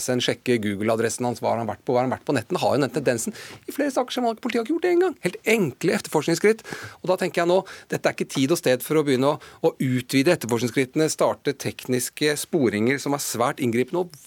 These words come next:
veldig kostbare, som gjør at lensmannskontoret, politikammeret ikke har råd til å gjøre det de egentlig er satt til å gjøre, nemlig å snakke med vitner, avhøre fornærmede, avhøre den siktede, sammenstille dette, åstedsgranske, gjøre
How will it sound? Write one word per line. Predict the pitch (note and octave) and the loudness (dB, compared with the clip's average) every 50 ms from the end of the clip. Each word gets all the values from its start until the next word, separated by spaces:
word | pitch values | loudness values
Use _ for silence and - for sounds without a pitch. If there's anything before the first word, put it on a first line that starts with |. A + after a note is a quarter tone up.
| - | -2
veldig | C4+ C4 G#3+ D#3 C#3 G3+ - | 0 0 0 0 -2 -2 0
kostbare, | A#3+ G3 - - E3 F3 A3 A3 A3 - | 0 -2 0 0 2 2 2 0 0 -2
som | - A#3+ | 0 2
gjør | F#3+ E3+ F3+ G3+ | 4 4 4 2
at | F#3 F3+ | 2 2
lensmannskontoret, | F3 D#3+ - - G3+ G3 - - - - F#3 F#3 G3 F#3+ | 0 0 -2 -4 -6 -4 -4 -4 2 4 6 6 6 4
politikammeret | - G3 F3+ - E3 D3+ - D#3+ D#3 F3 F#3+ E3+ | 2 -2 0 0 0 0 2 2 2 2 2 2
ikke | - F#3+ F#3 | 4 4 4
har | E3 C#3+ | 4 4
råd | B2+ A2+ - | 2 2 2
til | - C#3+ | 2 4
å | D#3 | 4
gjøre | E3+ F#3 - - - - - | 4 2 0 -4 -8 -2 0
det | B2 B2 | 2 4
de | C3+ D#3 | 4 2
egentlig | B2+ - - C#3 | 2 2 0 0
er | - | 2
satt | - - - | 0 0 2
til | - E3 | 4 4
å | D#3 C3+ | 6 6
gjøre, | B2+ E3 F3 E3 - - - _ - | 6 6 4 2 -2 -10 -16 _ -8
nemlig | F2+ F2 G2+ | -6 -4 -4
å | - - | 0 0
snakke | D#3 - - - A2 | 0 0 2 0 2
med | B2+ C#3 | 2 2
vitner, | C3+ - - C3+ D3 E3 D#3+ - - - - _ _ | 2 2 4 4 4 4 4 0 -8 -20 -20 _ _
avhøre | - - G#2+ G#2+ G#2+ B2+ B2+ - | 0 2 2 4 4 2 2 2
fornærmede, | D#3 C3+ G#2+ F#2+ F#2+ G2+ A2 C3+ D3 C3+ - _ - | 0 0 0 2 0 2 2 2 2 0 -2 _ 2
avhøre | G#2+ A#2 A2 G#2+ A#2+ B2+ | 2 2 4 4 2 2
den | C#3 C3 | 2 0
siktede, | - C3+ - - A#2+ C3 C#3 B2+ | -2 -4 -2 0 0 0 2 2
sammenstille | - D#3+ A2+ G2 G2 - - A#2+ C3 | 2 0 0 0 0 -2 -2 0 0
dette, | C#3 B2+ - - D#3 C#3+ - - | -2 -2 -2 -2 -4 -4 -2 0
åstedsgranske, | D3 A#2+ - - G#2+ - - A#2+ G#2+ A2 - C3+ A2+ | 0 0 0 -2 -6 -4 -4 -4 -4 -2 -2 -2 0
gjøre | G#2 B2 - | 0 -2 -4